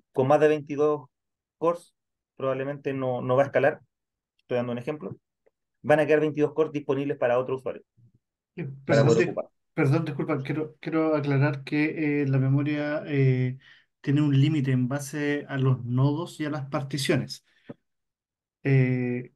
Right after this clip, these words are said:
Speaker 2: como se mencionó al principio, eh, eh, en la sección de infraestructura,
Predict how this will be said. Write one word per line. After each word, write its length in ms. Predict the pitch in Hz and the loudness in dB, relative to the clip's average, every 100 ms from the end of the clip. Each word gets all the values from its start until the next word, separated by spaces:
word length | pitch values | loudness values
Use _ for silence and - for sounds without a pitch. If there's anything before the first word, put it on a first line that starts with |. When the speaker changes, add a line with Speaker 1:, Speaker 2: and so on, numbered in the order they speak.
| - | -10
Speaker 2:
como 220 | 139 139 | 0 0
se 100 | 135 | 2
mencionó 560 | 135 131 135 135 147 156 | 0 0 0 0 2 0
al 140 | 147 | -2
principio, 1300 | 143 135 156 156 160 156 151 151 151 151 147 156 - | -4 -6 -4 -2 0 0 -2 -2 -4 -4 -6 -8 -10
eh, 260 | 147 135 135 | -4 -2 -2
eh, 220 | 139 139 135 | -6 -8 -6
en 160 | 139 | -2
la 80 | 131 | 0
sección 300 | 135 - 156 | 0 -2 -2
de 80 | 151 | 0
infraestructura, 760 | 139 139 139 131 156 175 202 | 0 -2 -2 -4 -2 -2 -4